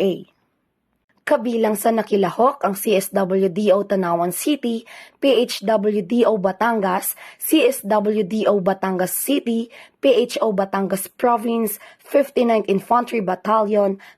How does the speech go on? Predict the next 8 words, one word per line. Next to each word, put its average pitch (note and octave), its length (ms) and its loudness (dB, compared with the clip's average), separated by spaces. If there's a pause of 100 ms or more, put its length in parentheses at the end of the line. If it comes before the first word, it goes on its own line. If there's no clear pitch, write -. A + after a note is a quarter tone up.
P C4 240 2
N G#3 160 0
P B3+ 220 -2
Kataguyod, F#3+ 920 -2 (240)
Rotary A#3+ 480 2
Club G3 400 0
of A3 160 -2
Crame, F3 560 -4